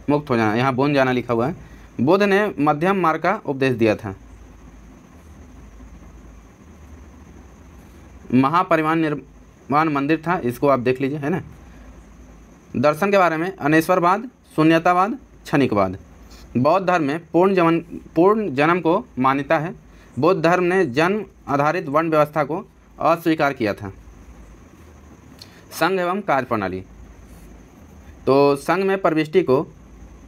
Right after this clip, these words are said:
उपसंपदा कहा जाता था, जबकि शपथ ग्रहण को प्रवजता कहा जाता था। संघ में अल्पवयस्क,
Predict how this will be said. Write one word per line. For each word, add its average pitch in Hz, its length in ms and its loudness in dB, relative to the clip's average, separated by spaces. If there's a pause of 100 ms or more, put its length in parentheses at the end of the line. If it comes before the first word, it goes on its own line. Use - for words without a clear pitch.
उपसंपदा 165 760 0
कहा 160 240 0
जाता 139 240 -2
था, 147 220 -10 (340)
जबकि 151 260 4
शपथ 180 220 2
ग्रहण 165 300 -2
को 190 140 -2 (1040)
प्रवजता 156 480 0
कहा 143 180 -2
जाता 110 220 -2
था। 95 280 -12
संघ 180 260 -2
में 175 220 -2 (1080)
अल्पवयस्क, 165 680 0